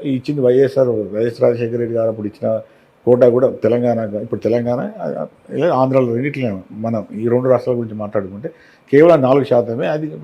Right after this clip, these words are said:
ఆ, దాదాపు రెండు వేల పదిహేను నుంచి వెళ్ళి కూడా అదే ఐదు నుంచి వాళ్ళు వచ్చిన అధికారం వచ్చిన వన్ ఇయర్, టూ ఇయర్స్లో వైఎస్ఆర్ దాన్ని ఇంప్లిమెంట్ చేయడం జరిగింది.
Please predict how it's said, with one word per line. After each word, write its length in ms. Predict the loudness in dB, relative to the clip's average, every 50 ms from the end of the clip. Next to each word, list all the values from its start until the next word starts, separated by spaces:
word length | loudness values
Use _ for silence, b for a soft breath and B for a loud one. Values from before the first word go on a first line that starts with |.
| -10 -6 -4
ఆ, 160 | -4 -4 -2
దాదాపు 400 | -2 -2 -2 0 0 -2 0 -2
రెండు 180 | -4 -2 -2
వేల 140 | 0 0 0
పదిహేను 340 | 0 0 -2 -2 -2 -4 -6
నుంచి 140 | -8 -8 -6 -4
వెళ్ళి 160 | -4 -4 -4
కూడా 220 | -4 -4 -6 -6 -8 -8 -10
అదే 260 | -10 -8 -8 -8 -8 -8 -8 -2
ఐదు 220 | -2 0 0 0
నుంచి 300 | -4 -4 -4 -4 -6 -6 -6 b b b b b b _
వాళ్ళు 200 | 0 2 2 2
వచ్చిన 200 | 0 0 0 0
అధికారం 340 | 0 2 2 2 2 2 2
వచ్చిన 300 | 0 -4 -4 -4 -4 -4 -2 -4 -6 -6 -6 -6 -6
వన్ 120 | -6 -6 -6
ఇయర్, 180 | -6 -6 -4
టూ 100 | -2 -2
ఇయర్స్లో 320 | 0 0 -2 -4 -6 -6 -4
వైఎస్ఆర్ 400 | -2 -2 -2 -2 -2 -4 -4 -4
దాన్ని 300 | -4 -6 -6 -6 -6 -8
ఇంప్లిమెంట్ 340 | -8 -8 -8 -8 -6 -8 -6
చేయడం 260 | -6 -6 -6 -6 -8
జరిగింది. 200 | -8 -12 -12